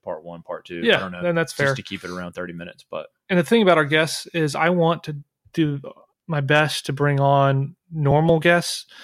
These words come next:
Speaker 2: So if we have normal listeners, you can really kind of
Speaker 1: <laughs> What do you mean normal?
Speaker 2: I mean, like, just, uh, someone who doesn't have all the degrees and education, that's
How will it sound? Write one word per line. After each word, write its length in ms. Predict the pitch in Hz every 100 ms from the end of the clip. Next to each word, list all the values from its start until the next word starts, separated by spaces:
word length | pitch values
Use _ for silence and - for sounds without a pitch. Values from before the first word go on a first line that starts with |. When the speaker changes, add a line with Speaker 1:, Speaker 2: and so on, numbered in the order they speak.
| -
Speaker 2:
So 600 | - - 135 131 127 131 - _ -
if 100 | 147
we 60 | 156
have 80 |
normal 240 | 139 151 156
listeners, 440 | 160 - 170 156
you 60 | 151
can 180 | 139 135
really 420 | 143 147 143 147 _ -
kind 220 | - 165 147
of 180 | 131 -
Speaker 1:
<laughs> 40 | - _ _
What 80 | 170
do 60 |
you 80 | 147
mean 160 | 131 117
normal? 280 | 117 117 226
Speaker 2:
I 100 | 311
mean, 160 | 294
like, 220 | 254 240
just, 220 | 190 233 -
uh, 460 | - 208 202 147
someone 300 | 190 226 226
who 160 | 202 190
doesn't 380 | 160 170 185 190
have 360 | 160 170 170
all 300 | 160 160 165
the 100 | 151
degrees 420 | 147 139 147 156 143
and 80 |
education, 600 | 147 135 135 143 135 139
that's 340 | 135 139 -